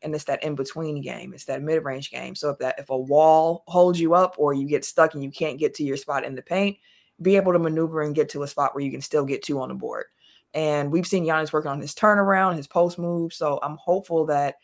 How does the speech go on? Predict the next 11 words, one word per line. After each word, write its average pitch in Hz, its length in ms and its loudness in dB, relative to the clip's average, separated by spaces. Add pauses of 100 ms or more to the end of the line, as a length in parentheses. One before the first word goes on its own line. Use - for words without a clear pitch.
(340)
um, 131 160 -8
situation 151 540 -4
we'll 147 80 -4
be 143 80 0
able 139 140 -4
to - 60 -8
see 185 240 -2
that. 135 280 0
But 139 260 -2
then 170 160 2
again, 151 600 -4